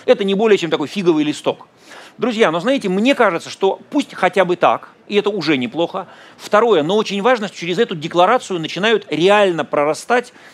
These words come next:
и мы это видим в массе и массе примеров, реальная забота компаний о том, чтобы люди, ну, так сказать, не знаю, э, с-, э, лучше жили,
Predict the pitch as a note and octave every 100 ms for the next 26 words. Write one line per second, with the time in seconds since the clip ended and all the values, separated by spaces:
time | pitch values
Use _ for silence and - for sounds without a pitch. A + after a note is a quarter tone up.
0 | - F#3+ G#3 G3 F#3 G3+ F3 C#3+ G3 G3
1 | F#3 F3+ F3 - A#2+ F3 A3+ A#3+ - -
2 | - - E3 G#3 A3+ A3 F3 D#3+ C3 F3
3 | G3+ G3+ G3+ D#3+ D#3+ A#3 A#3 F3+ - F3
4 | G#3 D#3 G#2+ - - - - F#3+ F#3 G3+
5 | C4+ A3 A#3+ G#3+ F3+ D3+ - C3+ - _
6 | _ - D#3 C3 G#2+ - - - D#3 D#3+
7 | D#3 - - - - - F3 F3+ G3 B3+
8 | G3+ E3+ C#3 G2+